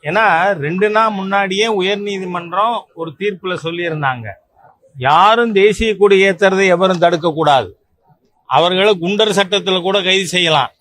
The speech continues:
அப்படின்னு. அந்த மாதிரி சூழ்நிலையில ஒரு நிர்வாகமே தேசிய கொடி எடுத்து பேரணி நடத்துவதற்கு, அஹ், தடையாக இருக்கிறது. எனக்கு என்ன ஒரு வருத்தமான விஷயம் சொன்னா,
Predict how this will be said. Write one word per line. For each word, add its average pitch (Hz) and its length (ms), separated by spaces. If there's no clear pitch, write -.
அப்படின்னு. 151 440
அந்த 220 300
மாதிரி 220 380
சூழ்நிலையில 202 600
ஒரு 180 200
நிர்வாகமே 233 840
தேசிய 202 420
கொடி 180 280
எடுத்து 175 360
பேரணி 180 540
நடத்துவதற்கு, 156 960
அஹ், 143 400
தடையாக 190 540
இருக்கிறது. 156 760
எனக்கு 147 340
என்ன 202 360
ஒரு 175 140
வருத்தமான 185 720
விஷயம் 165 340
சொன்னா, 147 440